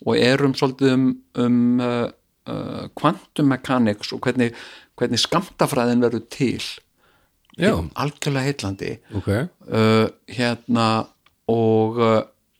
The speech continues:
Speaker 1: og mér finnst allt svona, uh, uh, sko, uh, mjög heillandi og, uh, og ég til dæmis hlustaði á, mikið á Radiolab,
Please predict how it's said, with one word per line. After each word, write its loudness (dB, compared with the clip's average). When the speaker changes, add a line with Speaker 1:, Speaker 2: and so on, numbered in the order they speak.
Speaker 1:
og -12
mér 0
finnst -4
allt -8
svona, 0
uh, 2
uh, -10
sko, 2
uh, -12
mjög 6
heillandi 0
og, 0
uh, 4
og 0
ég 2
til 0
dæmis -2
hlustaði 4
á, 4
mikið 2
á 4
Radiolab, 0